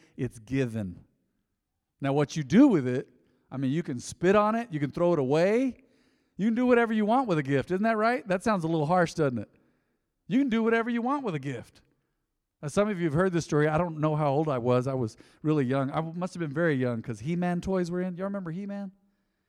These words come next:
Some of you do. Some of you are like, "Never heard of that." Uh-huh. I can tell you, you're nodding your head. I'm like, "Okay, you're about my age." These He-Man toys, they, they were these amazing physique little toys. They all had the same body, though. Y'all remember that?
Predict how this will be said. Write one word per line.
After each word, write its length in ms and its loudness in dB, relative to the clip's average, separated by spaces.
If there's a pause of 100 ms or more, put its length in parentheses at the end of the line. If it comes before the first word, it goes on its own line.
(180)
Some 200 0
of 80 0
you 80 0
do. 200 0
Some 200 -8
of 60 -6
you 60 -4
are 40 -4
like, 160 -6
"Never 300 -6
heard 160 -6
of 60 -8
that." 220 -10 (360)
Uh-huh. 180 -6
I 140 -4
can 160 -8
tell 160 0
you, 180 0 (240)
you're 120 -2
nodding 300 0
your 80 0
head. 140 2
I'm 80 -2
like, 140 0
"Okay, 240 -4
you're 100 -2
about 240 -4
my 160 -6
age." 320 -6 (320)
These 160 -2
He-Man 440 0
toys, 440 -2 (560)
they, 300 0 (260)
they 240 2
were 140 6
these 220 0
amazing 640 0
physique 580 -2
little 180 0
toys. 340 -2
They 60 -2
all 120 4
had 140 2
the 80 -6
same 260 -4
body, 280 0
though. 280 -6 (920)
Y'all 120 0
remember 220 0
that? 320 -4